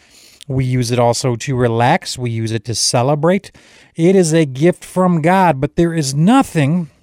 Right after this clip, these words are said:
nothing, nothing more irritated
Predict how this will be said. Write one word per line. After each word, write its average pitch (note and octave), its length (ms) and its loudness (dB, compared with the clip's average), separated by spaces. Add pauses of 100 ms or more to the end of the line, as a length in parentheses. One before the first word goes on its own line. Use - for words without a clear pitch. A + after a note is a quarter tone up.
(760)
nothing, E3+ 800 2
nothing E3 420 0
more D#3 260 4
irritated C3 720 0